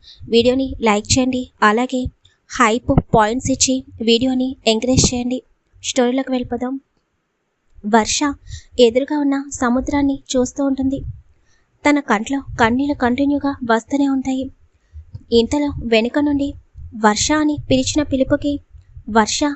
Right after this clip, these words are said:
వెనక్కి తిరిగి చూసేసరికి అక్కడ రవి ఉంటాడు. రవికి వర్ష ఎందుకు ఏడుస్తుందో అర్థం కాక,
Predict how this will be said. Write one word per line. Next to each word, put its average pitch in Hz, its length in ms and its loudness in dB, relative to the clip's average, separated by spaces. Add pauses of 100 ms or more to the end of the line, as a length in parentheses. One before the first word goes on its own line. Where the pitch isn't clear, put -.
(120)
వెనక్కి 240 380 0
తిరిగి 285 420 -2 (120)
చూసేసరికి 285 680 -2 (460)
అక్కడ 269 420 0 (120)
రవి 240 280 2
ఉంటాడు. 269 380 -2 (1400)
రవికి 247 520 0 (340)
వర్ష 208 280 2 (280)
ఎందుకు 247 320 0
ఏడుస్తుందో 285 540 0 (100)
అర్థం 226 320 0
కాక, 285 340 -2